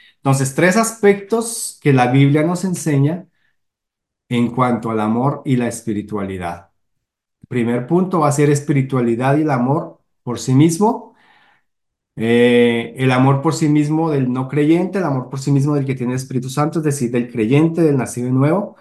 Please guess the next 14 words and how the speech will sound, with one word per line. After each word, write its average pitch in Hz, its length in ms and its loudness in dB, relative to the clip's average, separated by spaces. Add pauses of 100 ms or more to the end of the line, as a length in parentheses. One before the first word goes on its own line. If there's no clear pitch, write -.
(560)
Segundo, 156 500 2
el 175 120 6
amor, 147 520 4
eh, 135 380 2
el 143 80 2
es-, 139 200 -4
la 156 100 0
espiritualidad 135 720 0
y 170 40 4
el 170 100 0
amor 135 240 -4
por 156 120 0
los 143 180 0
demás. 135 720 -4